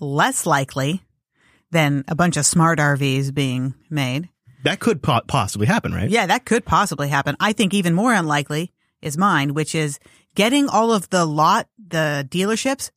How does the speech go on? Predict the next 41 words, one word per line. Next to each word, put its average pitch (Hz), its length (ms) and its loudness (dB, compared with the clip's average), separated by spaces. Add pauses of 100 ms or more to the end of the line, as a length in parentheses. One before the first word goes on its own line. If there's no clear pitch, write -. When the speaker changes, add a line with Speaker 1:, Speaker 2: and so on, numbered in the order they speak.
Speaker 1:
to 214 480 0
put - 260 -2
down 262 300 0
their 170 180 2
flippin' 294 480 0
jacks 247 600 0
and 165 220 -2
level 254 280 0
out 269 300 2
before 226 280 -2
they 240 120 -2
put 220 200 -6
the 240 120 -6
slides 254 640 -2
out. 180 600 -2 (220)
Speaker 2:
Oh, 123 340 2 (480)
Speaker 1:
It's 233 200 2
Speaker 2:
yes, 254 180 2
Speaker 1:
so 269 140 2
Speaker 2:
girl. - 100 0
Speaker 1:
triggering 285 420 0
to 214 140 0
drive 196 400 -2
by 208 280 0
all 180 220 0
of 202 100 -6
these 214 200 -2
dealerships 208 580 -4
and 196 160 0
see 269 240 0
them 277 280 0
leaning 277 400 0
with 294 160 0
the 220 120 0
slides 226 580 0
out. 349 340 -2
Speaker 2:
Mm-hmm. 117 480 0 (340)
Yeah, 113 120 2
we, 143 260 2 (420)
the 123 140 2
reason 170 440 2